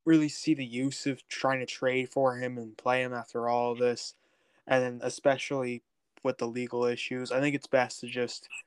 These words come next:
give it time and then just see how things play out. Um, I, I know that, you know, since we're talking about this <laughs> happening in the offseason, we might as well not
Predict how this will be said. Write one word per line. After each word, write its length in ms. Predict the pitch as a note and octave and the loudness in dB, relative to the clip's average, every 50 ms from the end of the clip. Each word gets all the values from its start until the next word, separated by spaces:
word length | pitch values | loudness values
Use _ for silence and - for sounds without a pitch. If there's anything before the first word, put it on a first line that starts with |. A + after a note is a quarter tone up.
| _ _ _ _ _ _ _ | _ _ _ _ _ _ _
give 200 | - C#3+ C#3 B2 | 2 2 2 2
it 140 | C3+ C3 - | 0 -4 -4
time 540 | - C3+ C3 B2+ B2 B2 B2 B2 B2 B2 B2 | -4 -2 0 0 0 0 0 -2 -2 -4 -6
and 200 | A#2 B2 B2 A#2+ | -6 -6 -4 -4
then 200 | A#2+ A#2 A#2 A#2+ | -4 -4 -4 -6
just 200 | A#2+ A#2 - - | -6 -6 -6 -4
see 140 | - C3 B2 | -2 -2 0
how 220 | B2 B2 A#2+ A#2 | 4 4 2 2
things 340 | - - B2 B2 B2 A#2 - | 0 -2 -4 -4 -4 -4 -10
play 320 | - - - A#2+ A2+ A2 | -10 -4 -2 -2 0 0
out. 300 | A2+ A2+ A#2 A#2+ A#2+ A#2 _ _ _ _ _ _ _ _ _ _ _ _ _ _ _ _ - - _ _ - - | 0 2 4 4 2 2 _ _ _ _ _ _ _ _ _ _ _ _ _ _ _ _ -20 -20 _ _ 2 6
Um, 400 | D3+ E3 E3+ F3 F3+ E3+ D#3+ _ _ _ _ _ _ _ _ _ _ _ _ _ _ _ _ _ - B2+ - | 8 8 8 8 4 0 -6 _ _ _ _ _ _ _ _ _ _ _ _ _ _ _ _ _ -20 -10 4
I, 220 | - D3 C3 D3 D#3+ | 4 4 8 8 8
I 40 | |
know 180 | E3+ F3 E3+ E3 | 10 10 10 10
that, 160 | D#3+ D3+ - _ _ _ _ _ _ _ - - | 10 8 6 _ _ _ _ _ _ _ -8 0
you 100 | D#3+ D3+ | 2 2
know, 60 | C#3 | 2
since 220 | B2+ C3+ B2+ - - | 2 -2 -8 -10 -4
we're 60 | - | 2
talking 240 | D3+ C3+ C3 B2 C3 | 4 4 4 4 0
about 80 | B2+ B2 | -4 -4
this 120 | B2 - | -4 -2
<laughs> 0 | |
happening 380 | - - - - - D3+ C3 C3 | -2 -2 0 2 0 0 0 0
in 80 | C3 | -4
the 80 | B2+ B2 | -2 2
offseason, 460 | B2 B2 A#2+ - - - C#3 B2+ B2+ B2 | 4 2 2 2 -2 -6 -6 -6 -6 -8
we 60 | A#2+ | -6
might 180 | A#2+ B2 B2 B2 | -4 -4 -4 -4
as 100 | A2 B2+ | -4 -6
well 100 | B2 B2 | -8 -2
not 260 | B2+ C3 C#3 - | 0 0 0 0